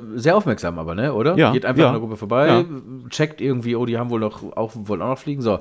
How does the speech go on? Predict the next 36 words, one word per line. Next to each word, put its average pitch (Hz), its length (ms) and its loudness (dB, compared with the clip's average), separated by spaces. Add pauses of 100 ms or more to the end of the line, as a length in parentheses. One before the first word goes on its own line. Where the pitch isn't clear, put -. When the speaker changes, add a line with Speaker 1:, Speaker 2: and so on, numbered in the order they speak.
(440)
Speaker 1:
Und 135 220 2
mit 143 160 2
Schlange 165 420 4
war 135 100 0
dann 131 140 2
einfach 120 220 0
die 135 100 -6
Schlange 143 260 -2
vor 139 140 -2
dem 131 140 -2
Security-Check-In 95 800 -8
gemeint, 82 340 -8
also, 107 380 -4
ähm, 110 420 -2
wo 120 80 -2
man 120 160 0
dann 113 300 -2
sich 107 160 -8
durchleuchten 117 440 0
lassen 98 220 -4
muss 90 160 -8
und 85 80 -12
den 87 80 -10
ganzen 87 240 -10
Quatsch. 101 240 -2
Speaker 2:
Mhm. 120 240 8 (1000)
Speaker 1:
Und 120 420 4
die 113 120 4
haben 151 520 0
im 120 180 -6
Flughafen 175 600 -4
Köln-Bonn 117 800 0
auf 113 260 -4
einem, 123 400 -2
äh, 123 440 -4
Freitagnachmittag 120 1160 -2